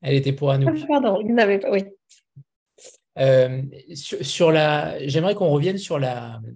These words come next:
Speaker 1: sur la quête du mot juste, parce que c'est vrai que c'est peut-être cette quête-là qui traverse tout votre, euh, récit, la rédactrice. Qu'est-ce qui rend un mot brillant, Michel ? On a l'impression que c'est cette quête constante qui, euh, et vous le dites, hein, à un moment donné, qu'est-ce qui rend ce mot, un mot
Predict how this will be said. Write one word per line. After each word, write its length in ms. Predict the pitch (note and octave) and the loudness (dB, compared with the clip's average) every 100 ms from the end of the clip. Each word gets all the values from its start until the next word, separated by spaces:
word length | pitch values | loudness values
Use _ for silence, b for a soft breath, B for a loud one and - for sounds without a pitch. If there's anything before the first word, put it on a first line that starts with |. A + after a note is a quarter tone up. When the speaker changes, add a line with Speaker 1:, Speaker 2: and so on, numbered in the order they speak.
| - | -20
Speaker 1:
sur 220 | - - | -8 0
la 100 | C3+ | 2
quête 240 | C3+ G3+ D#3+ | 2 0 2
du 140 | C#3+ | 4
mot 180 | C#3 C3+ | 6 6
juste, 460 | B2+ C#3+ - - - | 4 0 0 -8 -8
parce 220 | B2+ - | -8 -4
que 340 | F3 F3 F3+ | 0 2 0
c'est 160 | - D3 | -4 -4
vrai 160 | D3+ | -4
que 60 | F3 | -4
c'est 180 | - D3 | -8 -8
peut-être 280 | C#3+ D3+ F#3 | -4 -4 -2
cette 260 | D3 C#3+ | -4 -6
quête-là 560 | - C#3+ D#3 C#3+ E3+ F#3+ | -6 -6 -4 -4 -4 -10
qui 200 | - D3 | -12 -12
traverse 420 | C3+ C#3+ D3 C#3+ | -4 -2 -2 -4
tout 160 | - D#3 | -8 -2
votre, 260 | C#3 C#3 | -2 -2
euh, 340 | C3+ B2 A#2+ A#2+ | -4 -4 -4 -6
récit, 420 | B2 B2 - E3+ | -8 -8 -8 -4
la 120 | E3+ | -4
rédactrice. 680 | A#2 A#2+ A#2+ - D#3+ F3+ - b b b b b _ | -4 -4 -6 -8 -8 -8 -12 b b b b b _
Qu'est-ce 220 | G#3 G#3 | -4 -4
qui 180 | - D3+ | -2 0
rend 220 | C#3+ F3 | 2 4
un 80 | D3 | 4
mot 180 | D3 D#3+ | 4 4
brillant, 580 | C#3 D3 D#3 C#3 C#3 C#3+ - | 2 2 2 2 2 -2 -12
Michel ? 360 | C3+ A2+ - B2 | -12 -10 -8 -8
On 120 | B2 | -2
a 60 | C3+ | 0
l'impression 400 | C#3+ C#3+ C#3+ G3 | 0 -2 -4 -4
que 60 | |
c'est 100 | F#3 | -6
cette 260 | C#3+ C#3+ C#3 | -6 -6 -4
quête 260 | - F#3+ - | -6 -6 -6
constante 640 | F#3 E3+ - F3+ G#3+ - b b b b | -8 -6 -4 -6 -6 -14 b b b b
qui, 480 | - F3 F#3+ G#3+ - | -10 -4 -2 -4 -6
euh, 320 | D3 C#3 C3 B2 | 0 2 4 4
et 100 | B2 | 2
vous 120 | D3+ | -2
le 60 | |
dites, 240 | D#3+ A#3 G3+ | -2 -4 -4
hein, 60 | |
à 40 | D#3+ | -4
un 20 | |
moment 160 | D3 C#3+ | -2 -2
donné, 360 | D#3+ G3+ G#3+ - _ _ _ _ _ | -2 -4 -8 -12 _ _ _ _ _
qu'est-ce 220 | A3+ G#3 | -10 -10
qui 160 | - D3 | -8 -6
rend 240 | C3+ C3 | -6 -8
ce 160 | - - | -10 -8
mot, 320 | C3 C#3 - | -2 -2 -2
un 160 | D3+ D#3+ | -2 -2
mot 380 | E3 G3 B3 | 0 -2 -6